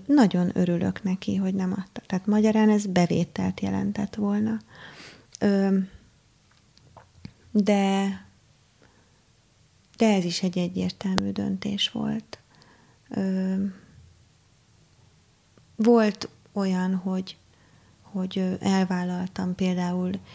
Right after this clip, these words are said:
tíz évvel ezelőtt egy tüntetésen egy, egy szereplést. Nagyon sokat hezitáltam rajta, és végül igent mondtam, és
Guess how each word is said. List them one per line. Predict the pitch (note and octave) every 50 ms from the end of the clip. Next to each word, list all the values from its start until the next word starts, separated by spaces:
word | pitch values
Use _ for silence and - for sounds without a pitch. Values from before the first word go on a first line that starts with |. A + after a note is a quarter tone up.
| - - - - - - - - - - - -
tíz | - - G#3+ G3+ F#3 F3+
évvel | F#3 F3+ F3 F3+ F3 F3
ezelőtt | F3+ F3+ F3+ F#3 F3+ F3+ F3+ F3 -
egy | F#3 F3+
tüntetésen | - - F#3+ F#3 F3+ F3+ - F#3+ - - - F#3+ F3+ - - F#3+ G3
egy, | G3 F#3+ F#3+ - -
egy | - - F#3+ F#3+
szereplést. | - - - F#3+ F#3 F#3+ F#3 F#3 - - G#3 G3+ - G#3 G#3+ G#3+ - - - - - _ - - -
Nagyon | A3 A3+ A3+ A3+ G3+ F#3 F3+
sokat | - - G3+ - G3 F#3 -
hezitáltam | - G3 F#3 G3 F#3+ F#3+ - F#3+ F#3+ F#3+ F#3+ - G3+ G3+
rajta, | G3+ G3+ G3+ G3 G3 G3 - G#3 G3 F#3+ - - - - - - - - - -
és | G#3 - - - -
végül | G3+ G3+ G3 F#3 G#3 G3+
igent | - A3+ G3+ F#3 F3+ F3 F3 F3 -
mondtam, | G3 F#3 F3+ F#3 G3 G3
és | G3+ G3+ G3 -